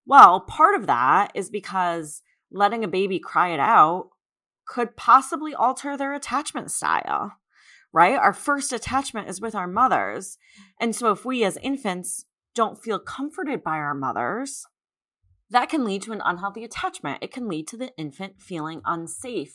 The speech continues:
and like their mother has abandoned them. By the way, I am no expert on sleep training, and there are lots of studies and lots of different factors that depend on what parents do.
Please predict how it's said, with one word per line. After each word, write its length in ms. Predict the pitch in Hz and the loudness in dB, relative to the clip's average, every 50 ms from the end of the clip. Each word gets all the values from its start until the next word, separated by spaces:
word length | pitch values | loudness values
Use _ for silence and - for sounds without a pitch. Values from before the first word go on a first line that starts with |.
| - - | -14 -12
and 140 | 165 170 156 | -10 -8 -8
like 200 | 151 160 156 - | -8 -8 -8 -12
their 200 | 208 202 190 170 _ - | -12 -12 -12 -10 _ -8
mother 220 | 233 220 - - | -8 -8 -8 -10
has 160 | 156 175 170 | -12 -12 -14
abandoned 640 | 214 180 - - 240 254 285 285 247 196 147 123 - | -14 -14 -14 -14 -12 -12 -10 -8 -8 -8 -8 -8 -10
them. 360 | - 82 80 - - 180 - _ _ _ _ _ _ _ _ _ _ _ _ _ _ _ _ _ _ _ _ _ _ _ _ _ _ _ _ _ _ _ - | -10 -10 -12 -12 -14 -20 -20 _ _ _ _ _ _ _ _ _ _ _ _ _ _ _ _ _ _ _ _ _ _ _ _ _ _ _ _ _ _ _ 4
By 140 | - 214 208 | 6 6 8
the 60 | 196 | 8
way, 200 | 185 190 196 202 | 8 8 8 8
I 380 | 175 113 170 160 156 156 165 - - - | 6 6 4 4 4 2 0 -2 -6 -6
am 360 | - 175 - 190 185 180 190 | -4 -4 -2 0 0 2 4
no 180 | 208 226 226 180 | 6 6 8 8
expert 380 | - 175 - - - 180 165 147 | 8 6 4 4 0 2 2 2
on 120 | 139 147 | 2 0
sleep 220 | - - 302 285 | -2 -4 -4 -4
training, 380 | - - 262 247 240 240 233 214 | -4 -2 -2 -2 -2 -2 -2 -2
and 120 | - 185 | -2 0
there 120 | 170 151 151 | 0 2 2
are 120 | 156 156 | 2 2
lots 280 | 156 220 247 254 254 262 | 8 10 10 10 10 8
of 100 | 247 196 | -4 -6
studies 480 | - - 185 180 175 185 180 170 143 | -2 0 0 0 2 0 0 -2 -2
and 100 | 160 160 | -4 -2
lots 240 | 160 175 185 190 - | 2 4 4 4 2
of 80 | 202 165 | -4 -10
different 280 | 190 175 180 165 - | -10 -10 -10 -8 -4
factors 560 | - 147 143 - - 165 156 147 147 147 - - | -2 -2 -2 -2 -4 -8 -6 -6 -6 -8 -8 -8
that 120 | 151 143 | -10 -8
depend 300 | - 147 - 165 151 143 | -10 -10 -10 -10 -8 -8
on 80 | 143 139 | -6 -4
what 160 | 127 - - | -4 -4 -4
parents 340 | 151 135 135 131 131 - - | -6 -12 -12 -10 -12 -10 -6
do. 400 | - 208 190 180 180 175 165 | -4 -2 -2 -2 -2 -4 -6